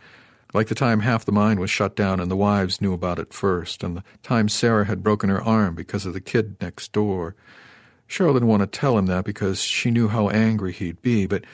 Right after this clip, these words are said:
he didn't do anything about it. The kid was never allowed in their front door again, but that was it. "I'd rather know than not know," he said. There were news cameras, people with microphones, and others with notepads.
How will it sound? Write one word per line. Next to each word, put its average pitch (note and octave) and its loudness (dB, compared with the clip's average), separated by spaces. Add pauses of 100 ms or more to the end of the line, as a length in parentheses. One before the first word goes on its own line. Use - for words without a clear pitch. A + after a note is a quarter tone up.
(260)
he F#3+ 4
didn't A3+ 8
do A#3 8
anything A2+ 4
about E2 -4
it. A#2 -6 (840)
The - -8
kid G#2+ 2
was F#2+ -2
never F#2 0
allowed G#2 2
in F#2 0
their E2+ -4
front E2+ -6
door D#3+ 4
again, F2+ -4
but A2+ -6
that D#3 0
was C#3+ 0
it. C3+ 0 (2000)
"I'd G#2+ -2
rather B2 2
know A2+ 2 (300)
than F#2 -2
not G#2 2
know," F2 -8 (420)
he F2+ -8
said. F2+ -8 (1300)
There C3 6
were C3+ 6
news D3+ 6
cameras, G2 -2
people A#2+ 0
with G#2+ 0
microphones, G#2 -2
and G#2+ 0
others A2 0
with G2+ -6
notepads. G#2 -4